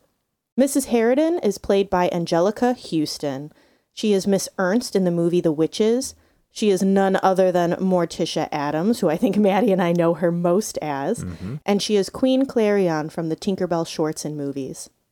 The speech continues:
Speaker 2: Marvin is played by Steve Zahn. He is Monty from the Stuart Little movies. He's also Archie from Doctor Dolittle Two, Thunderclap,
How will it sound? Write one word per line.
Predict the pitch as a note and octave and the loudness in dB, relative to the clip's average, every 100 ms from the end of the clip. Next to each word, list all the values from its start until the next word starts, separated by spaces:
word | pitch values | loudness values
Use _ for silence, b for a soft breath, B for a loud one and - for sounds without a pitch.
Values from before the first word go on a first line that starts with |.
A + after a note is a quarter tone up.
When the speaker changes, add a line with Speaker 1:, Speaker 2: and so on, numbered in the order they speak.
| _ _ - | _ _ 0
Speaker 2:
Marvin | A2 C#3 D#3 | 2 2 2
is | C#3 | 0
played | - A#2 A2+ | 2 2 2
by | G2+ F2+ | 2 0
Steve | - - E3 F3 C#3 | -2 0 2 2 2
Zahn. | G2+ G#2+ G2+ D#2 D#2 | 2 2 2 0 -4
He | - A2+ D#3 | -2 2 2
is | G#2+ | 0
Monty | G2 G2+ A#2+ F#3 - F#2+ F#2 | -2 0 2 0 -2 -2 -2
from | G#2 F#2+ | -2 -4
the | F#2+ | -4
Stuart | - - D3 D#3 | -4 0 2 2
Little | - A#2 E3 | 2 2 2
movies. | C#3 F#2 E2 D#2 E2+ A2 - b b b | 0 0 0 -2 -4 -6 -8 b b b
He's | B2+ A#2 | 0 2
also | A#2+ C3+ A2+ - - | 2 2 0 0 -2
Archie | C3 F3 - G#2+ F#2 | 0 0 -2 -4 -4
from | - F#2+ F2 F2 | -4 -6 -6 0
Doctor | G#2+ A2+ D3 | 0 2 0
Dolittle | B2 B2 B2 A#2+ G#2 | 2 2 4 4 2
Two, | F#2+ - G3 C#3 G2+ G#2+ b b b b b - | 0 -2 2 4 2 0 b b b b b 0
Thunderclap, | G3 B3+ A3+ C#3 - - G2 F2 G2+ | 0 2 2 2 -2 0 2 4 2